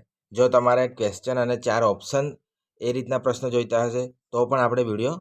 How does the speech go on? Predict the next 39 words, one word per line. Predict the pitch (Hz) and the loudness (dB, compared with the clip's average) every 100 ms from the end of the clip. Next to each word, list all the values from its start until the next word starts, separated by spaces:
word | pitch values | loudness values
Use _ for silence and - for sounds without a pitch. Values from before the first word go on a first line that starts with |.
| _ | _
બનાવી | 110 113 110 | -2 2 2
દઈશું | 104 95 98 | 0 -2 -2
અલગથી. | 95 90 - - _ _ _ | -2 -6 -16 -20 _ _ _
કોમેન્ટ | 104 120 127 | 0 2 2
બોક્સમાં | 117 107 - 151 | 2 0 0 -2
જણાવજો | 120 113 104 90 92 | 2 4 2 0 -6
અને | 78 - 117 | -6 -8 -2
તમારે | 117 120 127 143 - _ _ - | 0 2 4 2 0 _ _ -2
કયા | 120 139 | 2 2
જિલ્લા | 120 117 120 | 0 2 2
વિશે | 120 113 120 117 | 2 0 -2 -2
અથવા | - 120 123 | -2 -2 0
તો | 131 135 _ _ _ | 0 -4 _ _ _
કયા | 120 139 | 0 0
સબ્જેક્ટ | 143 120 110 135 127 | 0 -4 -2 -2 -2
વિશે | 123 131 | -6 -6
ક્વેશ્ચન | 127 120 107 127 123 | -2 -2 -2 -2 -2
સિરીઝ | 127 120 | -2 -4
જોઈએ | 110 107 123 | -2 -2 -2
છે | 127 123 | -2 -2
મિત્રો, | 104 107 110 - _ | -4 -6 -8 -12 _
તે | - | -8
કોમેન્ટ | - 107 113 110 | -2 0 0 0
બોક્સમાં | 107 135 151 | -2 -4 -2
જણાવી | 117 107 101 | 0 2 0
શકો | 98 95 87 | -4 -8 -8
છો. | 90 | -10
અને | - 107 113 | -12 -10 -4
ચેનલ | 123 117 123 123 | -2 0 0 0
પર | 120 | 0
નવા | 113 117 | 2 4
હો | 117 139 170 _ _ | 2 0 -8 _ _
તો | 120 | -6
ચેનલને | 117 110 117 139 | -2 0 0 -2
સબસ્ક્રાઇબ | 139 113 - 131 123 | -2 -4 -4 -4 -2
કરજો | - 117 127 160 | -4 -4 -4 -6
અને | - 104 | -8 -6
તમારા | 107 110 120 | 0 2 2
ફ્રેન્ડ્સને | 123 113 110 107 120 | 0 -2 -2 -4 -6